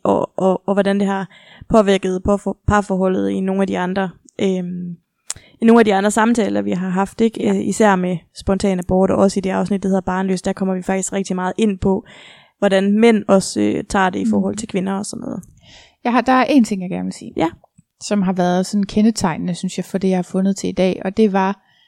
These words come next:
Speaker 2: at man skal ikke være bange for den stress, man kan få som kvinde. Det betyder tilsyneladende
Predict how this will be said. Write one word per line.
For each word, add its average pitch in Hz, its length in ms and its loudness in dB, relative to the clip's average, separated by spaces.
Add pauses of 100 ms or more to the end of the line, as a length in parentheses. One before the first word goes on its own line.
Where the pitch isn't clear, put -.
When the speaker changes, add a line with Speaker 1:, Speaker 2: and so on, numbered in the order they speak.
(360)
Speaker 2:
at 226 140 -2
man 214 140 4
skal - 140 -2
ikke 233 120 -2
være 208 140 2
bange 208 480 2
for - 180 -2
den 185 280 -2
stress, - 720 -2 (180)
man 190 160 -2
kan 185 100 -6
få 202 240 0
som 190 200 -6
kvinde. 196 420 -2 (140)
Det 208 80 -4
betyder 233 400 0
tilsyneladende 202 640 2